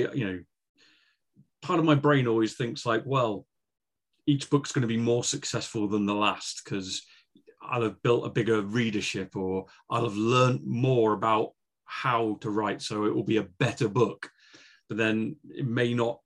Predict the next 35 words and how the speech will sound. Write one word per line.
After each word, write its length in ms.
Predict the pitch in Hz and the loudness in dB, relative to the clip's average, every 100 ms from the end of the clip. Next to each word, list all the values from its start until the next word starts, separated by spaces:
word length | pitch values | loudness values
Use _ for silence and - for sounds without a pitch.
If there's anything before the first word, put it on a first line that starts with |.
| - - - | -20 -8 4
do 220 | 147 127 | 6 6
as 100 | 104 | 2
well. 140 | 101 | -2
It 100 | 110 | -4
may 140 | 113 113 | -2 0
not 220 | 110 - _ - _ - | 0 -2 _ -20 _ -6
hit 200 | 139 135 | -4 0
the 80 | |
right 220 | 117 117 117 | 0 2 2
audience, 640 | 131 127 110 101 98 - | 2 4 2 0 -2 -8
or 200 | 101 98 | -6 -2
it, 140 | 104 - | -2 -2
it, 180 | 117 - _ - - | -8 -8 _ -20 -8
I 120 | 135 | -4
may 220 | 113 117 113 | -2 0 0
not 260 | 117 147 _ _ _ | 0 -2 _ _ _
execute 580 | 127 - - 135 120 98 | -4 -2 -2 -2 -4 -4
it 80 | - | -4
as 100 | - | -6
perfectly 640 | - 139 123 - - 107 101 | -4 0 0 0 -2 0 0
as 100 | 113 | 0
I 100 | 110 | -2
had 180 | 110 | -4
the 80 | 104 | 0
last 300 | 110 117 - | 0 0 -2
one. 160 | 98 95 | -10 -10
So 120 | - | -8
it 100 | 120 | -6
may 160 | 110 107 | -4 -2
not 180 | 110 131 | -4 -4
be 160 | 104 | -4
as 120 | 101 95 | -4 -6
good 320 | 104 117 104 | -6 -2 0
a 40 | 98 | 0
book, 400 | 110 98 - | 0 -2 -4